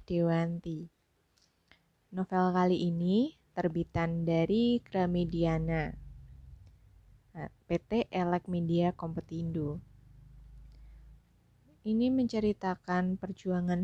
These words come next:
seorang T K W yang bekerja di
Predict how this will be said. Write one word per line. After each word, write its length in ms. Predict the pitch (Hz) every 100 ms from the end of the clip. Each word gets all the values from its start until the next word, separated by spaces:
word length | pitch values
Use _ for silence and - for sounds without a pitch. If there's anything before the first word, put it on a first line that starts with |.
| 190
seorang 400 | - 175 170 175
T 160 | 170
K 240 | - 170 165
W 80 | 180 240 254 277 _ _ _ _ _ _ _ _
yang 240 | 180 180 175
bekerja 560 | 165 - 165 180 180
di 560 | 190 185 190 226 254 269